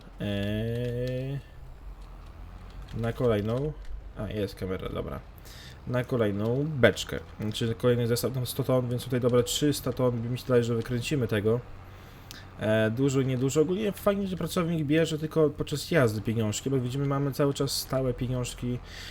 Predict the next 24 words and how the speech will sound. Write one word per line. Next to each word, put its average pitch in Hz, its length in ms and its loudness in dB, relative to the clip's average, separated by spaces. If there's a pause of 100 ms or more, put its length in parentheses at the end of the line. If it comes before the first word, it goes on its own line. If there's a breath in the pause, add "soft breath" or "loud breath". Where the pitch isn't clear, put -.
(140)
Myślałem, 123 460 6
że 117 60 0
coś 127 180 -4
się - 100 -2
będzie 123 200 0
działo, 127 260 6
że 120 100 0
będą 123 160 2
jakoś 123 200 -4
tam 123 280 0
nam 123 160 2
te 123 120 -2
pieniążki 120 720 0
ubywały 123 500 4
czy 123 140 -6
coś, 135 360 0
ale 117 220 4
tak 123 100 -2
szczerze 123 160 -2
powiedziawszy 123 400 0
widzę 120 240 2
cały 123 220 0
czas, 120 240 2
że, 113 180 4